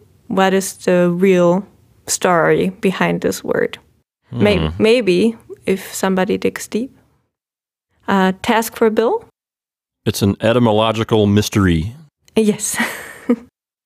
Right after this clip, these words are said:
Speaker 2: But what's not a mystery is the fact that this is neuter,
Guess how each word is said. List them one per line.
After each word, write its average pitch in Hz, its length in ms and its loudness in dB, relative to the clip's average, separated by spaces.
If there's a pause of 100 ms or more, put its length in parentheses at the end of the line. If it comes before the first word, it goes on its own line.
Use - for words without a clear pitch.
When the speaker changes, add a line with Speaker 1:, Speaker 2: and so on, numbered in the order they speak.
(160)
Speaker 2:
But 98 260 0
what's 107 220 -2
not 120 200 0
a 185 40 -2
mystery 101 440 2
is 98 120 2
the 98 100 -4
fact 101 340 0
that 92 160 -2
this 95 240 -2
is 90 600 0 (220)
neuter, 104 680 2